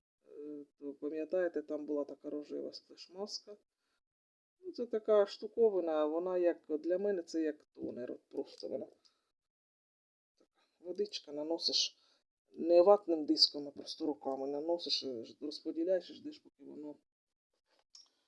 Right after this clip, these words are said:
е, висохне. Так. Також взя-, купила собі, е, сироватку для обличчя.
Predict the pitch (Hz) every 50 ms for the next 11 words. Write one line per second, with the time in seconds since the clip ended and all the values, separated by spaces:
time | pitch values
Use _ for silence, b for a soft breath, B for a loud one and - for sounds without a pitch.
0 | _ _ _ _ _ _ - 277 277 - 294 - - 302 - - - - 339 _
1 | _ _ _ _ _ _ - _ _ _ - - - _ _ _ _ _ _ _
2 | _ _ _ _ - 147 139 - - B B B B B B B B B B B
3 | B B B B B _ _ _ - 220 233 _ - 269 - - - - - -
4 | 175 175 147 - - - 208 - - 202 202 190 180 170 - - 170 160 170 175
5 | 165 b b b b b b b b b b b _ _ _ _ _ - 160 156
6 | 151 147 - - - 202 180 156 143 131 151 160 - - - - 147 151 151 151
7 | 143 147 143 139 165 156 156 156 - - - - - 247